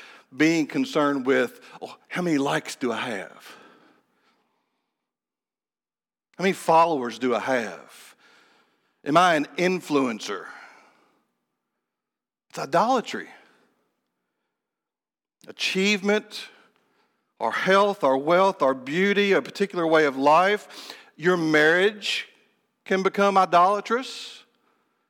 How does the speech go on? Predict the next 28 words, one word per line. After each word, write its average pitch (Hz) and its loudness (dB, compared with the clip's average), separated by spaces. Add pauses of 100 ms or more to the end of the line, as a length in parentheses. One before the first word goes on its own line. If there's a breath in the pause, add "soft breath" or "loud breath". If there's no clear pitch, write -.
(520)
Children 214 0
can 208 0
become 214 0
idolatrous. 202 0 (1120)
There 151 2
are 143 0
personal 214 2
idols, 220 2
there 151 4
are 143 2
national 196 2
idols, 208 2
there 151 4
are 147 0
material 202 2
idols, 208 2
there 156 4
are 151 2
intellectual 208 2
idols. 208 2 (240 loud breath)
There's 196 4
no 233 4
shortage 240 2
of 175 2
idolatry 175 4
in 156 2
our 165 4
world. 143 0